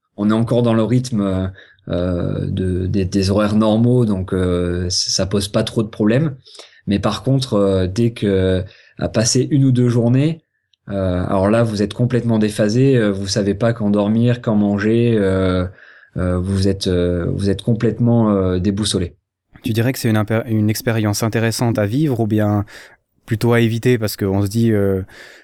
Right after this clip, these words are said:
Speaker 2: passer ses vacances dans le noir, c'est, ça peut être moyen quand même, hein, c'est pas
Speaker 1: Bah, c'est pas ce qu'il y a de, c'est, c'est pas ce qu'il y a de plus, euh, de plus sympa, mais, euh, bon, après, il y a, il y a beaucoup de, il y a quelques musées à faire, euh,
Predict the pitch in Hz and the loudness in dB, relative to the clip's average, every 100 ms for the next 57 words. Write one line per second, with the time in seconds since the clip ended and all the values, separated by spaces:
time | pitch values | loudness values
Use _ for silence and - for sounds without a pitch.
0 | _ - - 104 117 - 113 113 113 117 | _ -16 -4 -2 -2 -2 0 0 2 0
1 | 113 110 107 107 113 127 131 - 104 98 | 2 2 2 2 2 2 -2 -2 0 0
2 | 98 - - - 98 107 98 113 120 127 | -2 -6 -12 -8 -4 -2 0 0 2 0
3 | 110 101 95 101 110 - - 98 95 101 | 0 0 0 -2 -6 -10 -8 -8 -8 -12
4 | _ _ _ _ _ _ _ - - - | _ _ _ _ _ _ _ -10 -6 -2
5 | 151 131 160 - 135 131 127 113 113 110 | 0 2 0 0 2 4 4 4 2 2
6 | 107 107 110 - 101 - 110 123 123 - | 2 0 -2 -4 -6 -4 -2 0 0 0
7 | - 107 101 98 113 104 98 95 95 107 | -2 0 -2 0 0 2 2 0 -2 0
8 | 113 123 117 165 160 131 110 104 104 101 | 0 2 2 2 2 2 2 2 2 0
9 | 98 - - - 104 104 117 107 - 113 | -4 -16 -20 -6 0 2 2 0 0 0
10 | 104 101 101 107 107 123 107 101 98 101 | 2 2 2 0 0 0 2 2 2 0
11 | 98 117 123 117 113 117 110 - 120 110 | 0 0 2 2 2 2 0 0 0 2
12 | 98 95 | 2 2